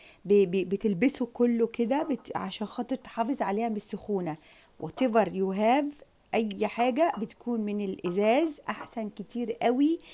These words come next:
لو أجيبها من المعدن مهما كانت البراند، أوكي؟ اللي في المعدن لو أنا شربت المية وفيها نسبة من الليد وطول اليوم بشرب فيها وبكرة وبعد بكرة وكل شوية،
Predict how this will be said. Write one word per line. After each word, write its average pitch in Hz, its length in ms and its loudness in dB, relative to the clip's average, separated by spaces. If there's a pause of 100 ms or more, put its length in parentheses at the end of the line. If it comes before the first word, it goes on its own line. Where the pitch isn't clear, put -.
(220)
لو 196 180 0
أجيبها 214 520 0
من 208 240 -4
المعدن 208 600 -2
مهما 240 300 -2
كانت 226 400 -4
البراند، 170 540 -2
أوكي؟ 254 360 0 (480)
اللي 196 200 0
في 208 140 -4
المعدن 214 520 2
لو 185 200 -2
أنا 247 220 0
شربت 240 400 -4
المية 214 460 -2
وفيها 214 320 -2
نسبة 226 300 -4
من 214 80 -4
الليد 208 300 0
وطول 226 280 -6
اليوم 226 260 0
بشرب 214 280 -8
فيها 226 180 -2
وبكرة 220 360 -4
وبعد 196 320 -2
بكرة 220 300 -4
وكل 226 340 -2
شوية، 247 440 2